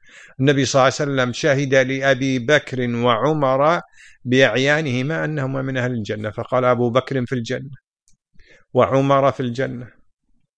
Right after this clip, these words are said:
وذكر سائر العشرة المبشرين بالجنة بأعيانهم.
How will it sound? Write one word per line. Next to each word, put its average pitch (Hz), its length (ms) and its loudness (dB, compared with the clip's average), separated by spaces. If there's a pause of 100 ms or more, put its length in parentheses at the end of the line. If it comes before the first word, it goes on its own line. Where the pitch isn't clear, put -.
(1800)
وذكر 151 340 0
سائر 127 360 2
العشرة 123 420 -2
المبشرين 113 580 -4
بالجنة 113 460 -8
بأعيانهم. 123 640 2